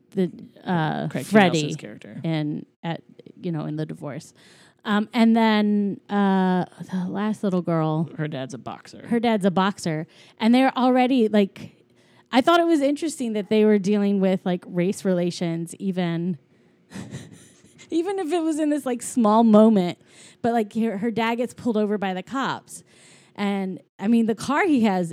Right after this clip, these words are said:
Speaker 1: is amazing. And the officer was gonna give him a ticket. And h-, she was in the back seat and was like, "Excuse me." And she, like, went off on the cop. And they were like, <laughs> "Shh, be quiet." <laughs> And then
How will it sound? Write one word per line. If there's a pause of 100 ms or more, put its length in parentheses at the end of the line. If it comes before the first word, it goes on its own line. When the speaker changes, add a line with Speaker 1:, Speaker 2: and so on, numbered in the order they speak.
(140)
Speaker 1:
is
amazing.
And
the
officer
was
gonna
give
him
a
ticket. (360)
And
h-,
she
was
in
the
back
seat
and
was
like,
"Excuse
me."
And
she,
like,
went
off
on
the
cop.
And
they
were
like,
<laughs>
"Shh,
be
quiet." (100)
<laughs>
And
then